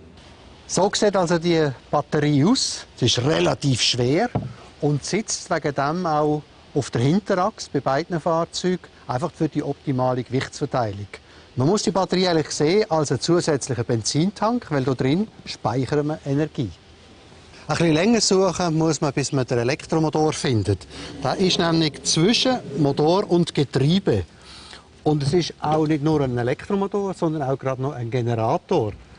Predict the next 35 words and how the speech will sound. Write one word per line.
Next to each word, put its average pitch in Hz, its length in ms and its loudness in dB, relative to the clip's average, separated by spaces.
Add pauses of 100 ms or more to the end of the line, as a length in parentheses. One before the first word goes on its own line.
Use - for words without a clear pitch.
(120)
Nämlich 131 240 0
wenn 135 140 0
man 127 100 -2
bremst 196 600 0 (320)
oder 139 260 0
wenn 135 220 2
man 127 200 0 (120)
dahin 139 360 2
gleitet, 147 640 0 (380)
dann 147 160 2 (160)
hat, 147 200 -2
tut 151 180 2
er 131 80 0
die - 80 -12
Batterie 135 460 0
laden. 240 500 2 (340)
Und 147 120 2
wenn 151 80 4
man 156 100 2
Gas 156 360 0
gibt, - 300 -4 (240)
tut 156 160 0
er 143 80 0
zusätzlich 180 720 0
den 160 140 -2
Motor 160 340 2
unterstützen. 151 760 0
Man 180 100 2
hat 160 60 2
also 139 160 0
mehr 131 300 2
Leistung 180 440 0
mit 170 80 2
dem 165 120 2
Motor, 151 400 2